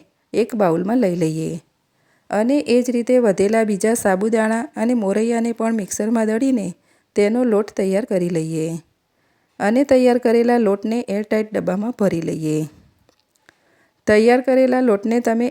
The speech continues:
એરટાઇટ ડબ્બામાં ભરીને સ્ટોર કરી શકો છો અને જ્યારે પણ હાંડવો બનાવવો હોય ત્યારે બનાવી શકો છો.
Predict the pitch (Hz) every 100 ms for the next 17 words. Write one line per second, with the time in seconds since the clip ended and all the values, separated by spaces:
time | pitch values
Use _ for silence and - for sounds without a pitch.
0 | 196 202 208 220 214 208 208 220 226 214
1 | 196 220 240 - 170 196 - 180 170 160
2 | 160 156 151 147 147 175 _ _ _ _
3 | _ _ _ 190 220 277 254 220 233 240
4 | 240 214 202 233 220 214 233 262 233 180
5 | 180 _ _ _ _ - 202 185 254 226
6 | 175 175 180 - - 165 - 160